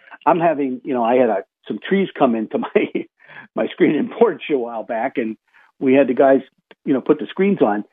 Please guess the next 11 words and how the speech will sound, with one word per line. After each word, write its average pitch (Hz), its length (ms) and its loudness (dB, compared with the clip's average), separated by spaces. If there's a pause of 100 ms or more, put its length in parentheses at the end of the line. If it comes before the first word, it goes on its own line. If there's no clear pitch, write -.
(380)
and 165 160 4
the 160 60 4
price 220 500 2 (120)
of 156 160 0
the 156 100 2
door 165 440 4
went 135 240 -4
from 120 180 -2 (100)
two 240 160 6
hundred 165 440 2 (320)
to 131 80 2